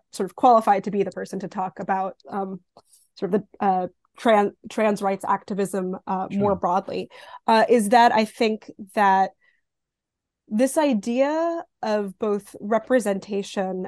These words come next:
Speaker 1: and harm, which is to say ideas that we might see ourselves reflected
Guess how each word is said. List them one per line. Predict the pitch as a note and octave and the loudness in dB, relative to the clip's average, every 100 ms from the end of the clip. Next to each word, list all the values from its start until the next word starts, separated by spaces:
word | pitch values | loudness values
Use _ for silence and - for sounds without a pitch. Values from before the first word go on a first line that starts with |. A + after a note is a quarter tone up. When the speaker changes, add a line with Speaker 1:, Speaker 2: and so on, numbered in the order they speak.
| - | -10
Speaker 1:
and | G3+ G3 | -10 -10
harm, | - - A#3+ G3+ - - _ _ _ _ - | -12 2 2 2 -6 -16 _ _ _ _ -4
which | A#3+ | -2
is | A3 - | -2 -2
to | G#3+ | -2
say | - G#3 G3+ G3 F#3 _ - - | 2 2 4 0 -2 _ -18 0
ideas | A3 G#3+ A#3 G#3+ | 2 4 4 4
that | A3+ | 0
we | A3+ | 0
might | G#3+ G#3 F#3+ | 0 -2 -4
see | - - - C4+ C#4+ | -8 -10 0 2 2
ourselves | A#3+ A3+ - A#3 G3+ G3+ G3 G3 - G#3 | 2 0 0 4 4 4 -2 -10 -16 -10
reflected | A3 - A#3+ B3 - G#3+ F#3+ F#3+ | -10 -6 0 0 0 -6 -6 -6